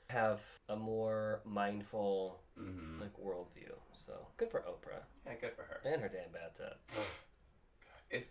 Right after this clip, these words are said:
Speaker 2: actually not attractive.
Speaker 1: <laughs>
Speaker 2: I saw a picture of it. It's
Speaker 1: No?
Speaker 2: really not cute. No.
Speaker 1: Oh.
Speaker 2: Like, it's not finishing anything. I'll show you a picture.
Speaker 1: Oh, okay.
Speaker 2: It's not finishing anything. It's, it's, it's off.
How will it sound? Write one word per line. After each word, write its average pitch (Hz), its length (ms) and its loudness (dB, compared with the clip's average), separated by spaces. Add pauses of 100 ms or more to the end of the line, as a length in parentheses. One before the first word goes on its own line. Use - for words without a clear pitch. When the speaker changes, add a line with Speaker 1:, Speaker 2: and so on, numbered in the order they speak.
(100)
Speaker 2:
actually 82 340 -2
not 76 120 -6
attractive. 76 440 -6 (300)
Speaker 1:
<laughs> - 260 10
Speaker 2:
I 160 60 6
saw - 240 0
a - 100 -4
picture - 260 -6
of - 120 -4
it. - 60 -8
It's 120 80 -4
Speaker 1:
No? 113 200 12
Speaker 2:
really - 80 12
not - 200 -2
cute. - 400 -10
No. 98 100 0 (340)
Speaker 1:
Oh. 226 360 8 (720)
Speaker 2:
Like, - 120 2
it's - 140 -6
not - 240 2
finishing 104 340 2
anything. 101 440 -2
I'll 139 60 -8
show - 120 -12
you - 180 -20
a - 40 -20
picture. - 180 -14 (140)
Speaker 1:
Oh, 151 180 8
okay. - 340 -2
Speaker 2:
It's - 140 -4
not 139 220 6
finishing 113 280 0
anything. 113 320 4
It's, 98 140 -4 (120)
it's, - 260 -8 (220)
it's - 140 -20 (440)
off. 95 160 2